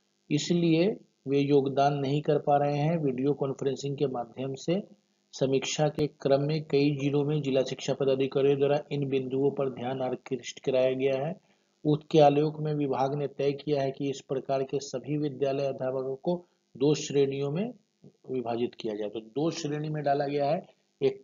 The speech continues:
क और ख करके। और ये जो श्रेणी है क्या है, क में है वैसे विद्यालय अध्यापक जो पहले किसी प्रकार के राज्य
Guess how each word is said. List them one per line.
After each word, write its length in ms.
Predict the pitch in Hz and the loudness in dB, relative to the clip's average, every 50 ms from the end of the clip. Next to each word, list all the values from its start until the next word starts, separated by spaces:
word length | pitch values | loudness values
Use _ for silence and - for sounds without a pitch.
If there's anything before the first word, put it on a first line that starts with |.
| _ - | _ 0
क 40 | 147 | 2
और 360 | 151 160 170 165 - 143 127 | 2 2 2 -2 -4 -6 -6
ख 360 | - - - - 143 143 139 - | -6 -8 -8 -4 -4 -4 -2 -2
करके। 340 | 139 131 127 - - 175 190 180 _ _ _ _ _ _ - - | -2 -4 -2 -2 -2 -2 -2 -4 _ _ _ _ _ _ -6 -2
और 120 | 127 131 | 0 2
ये 260 | 131 127 135 147 151 | 2 2 2 2 2
जो 120 | 139 147 135 | 0 -2 -6
श्रेणी 480 | - - - 131 135 139 147 156 160 | -6 -2 0 2 2 2 2 0 -2
है 140 | 160 156 151 | 0 -2 -2
क्या 220 | 156 156 156 147 | -2 0 0 2
है, 200 | 147 160 180 202 - _ _ _ _ _ _ - - | 2 0 0 -2 -8 _ _ _ _ _ _ -4 -2
क 140 | 147 151 160 | 0 0 2
में 120 | 165 170 160 | 2 2 2
है 200 | 147 151 156 156 | 2 2 2 2
वैसे 400 | 135 131 131 131 127 - 165 165 | 2 2 2 2 0 0 0 0
विद्यालय 420 | 160 156 143 143 156 151 151 151 | 0 0 0 2 2 2 2 2
अध्यापक 400 | 147 143 135 143 135 135 - 160 151 151 151 | 0 0 -2 -4 -4 -2 -2 -2 -2 0 0
जो 60 | 147 | -2
पहले 480 | - - 131 117 120 131 143 156 151 | -2 -2 -4 -4 -4 -2 -2 -2 -2
किसी 480 | 151 - - 135 - - 170 185 208 220 - 202 _ _ _ _ _ - | -2 -4 -6 -6 -4 0 0 0 0 0 -4 -16 _ _ _ _ _ -4
प्रकार 420 | - 139 135 - 147 147 147 143 | -2 0 2 4 6 6 6 6
के 240 | 139 139 - 170 170 | 4 0 0 0 0
राज्य 520 | 147 131 127 127 131 147 151 143 165 - | 0 0 0 0 0 0 -2 -2 -6 -8